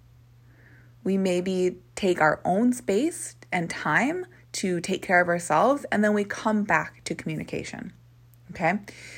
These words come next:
So this calorie deficit really showed me the places that I shine and the places where I could put more focus the next time I either set a goal for myself or maybe I set the same goal in the future, okay? So,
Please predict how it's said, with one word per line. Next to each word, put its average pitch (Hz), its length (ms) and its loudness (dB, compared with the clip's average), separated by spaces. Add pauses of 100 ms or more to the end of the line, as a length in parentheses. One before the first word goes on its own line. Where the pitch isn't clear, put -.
(180)
So 196 400 8
this 254 200 4
calorie 370 400 4
deficit 294 440 2
really 294 400 2
showed 247 340 2
me 175 280 0
the 180 120 -2
places 233 520 0
that 202 280 4
I 165 300 4
shine 175 520 0 (520)
and 349 120 6
the 381 60 2
places 370 540 6
where 370 200 2
I 285 160 6
could 339 300 -4
put 311 220 2
more 233 260 4
focus 220 460 0 (240)
the 262 80 4
next 254 260 8
time 254 340 4
I 214 400 4
either 202 240 4
set 190 220 0
a 180 60 0
goal 175 240 4
for 302 120 -4
myself 180 600 0
or 208 260 8
maybe 202 340 0
I 214 60 4
set 226 240 0
the 233 100 4
same 226 280 2
goal 151 300 2
in 202 80 2
the 240 80 2
future, 339 500 2
okay? 185 320 2 (520)
So, 247 680 8